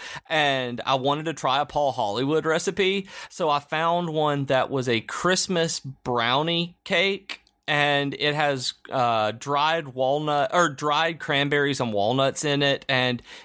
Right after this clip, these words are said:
it is very, very rich. It is very, very good. And I, I got to do some of the, the techniques that he does on that show and doing this. It was super fun to make,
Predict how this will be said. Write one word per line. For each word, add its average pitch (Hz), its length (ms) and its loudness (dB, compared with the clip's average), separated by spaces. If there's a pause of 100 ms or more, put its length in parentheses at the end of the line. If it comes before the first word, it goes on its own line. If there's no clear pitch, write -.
(140)
it 160 160 0
is 117 260 0
very, 120 540 0
very 101 380 2
rich. 87 340 0
It 143 80 2
is 123 120 0
very, 113 300 2
very 101 280 0
good. 104 420 0
And 120 300 0 (260)
I, 147 340 0 (100)
I 151 100 0
got 165 160 -2
to 160 80 -2
do 139 180 2
some 139 360 0
of 123 280 0
the, 120 340 2
the 113 180 0
techniques 147 500 -2
that 160 160 0
he 147 80 -2
does 143 260 0
on 143 120 0
that 139 180 -2
show 139 540 2
and 127 100 0
doing 139 180 4
this. 135 160 -4
It 190 60 0
was 180 160 0
super 190 380 0
fun 147 480 0
to 117 80 0
make, 107 600 -2